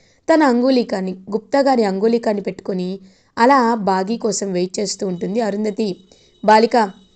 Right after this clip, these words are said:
నీకు గుర్తున్నది కదా, తొలి తాంబూలం నీవే ఇవ్వాలి బాలిక" అని అంటారు. "నాకు గుర్తుంది గుప్తా గారు" అని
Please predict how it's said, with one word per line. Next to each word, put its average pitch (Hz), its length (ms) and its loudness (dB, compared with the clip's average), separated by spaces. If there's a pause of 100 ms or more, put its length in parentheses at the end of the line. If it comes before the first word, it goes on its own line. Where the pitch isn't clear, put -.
(120)
నీకు 254 220 0
గుర్తున్నది 247 460 0
కదా, 277 200 2 (680)
తొలి 254 200 6
తాంబూలం 254 540 4 (300)
నీవే 233 420 4
ఇవ్వాలి 233 260 4
బాలిక" 202 300 2 (320)
అని 302 140 2
అంటారు. 277 380 2 (540)
"నాకు 202 460 0
గుర్తుంది 240 360 0
గుప్తా 226 240 -2
గారు" 208 240 2
అని 196 240 -4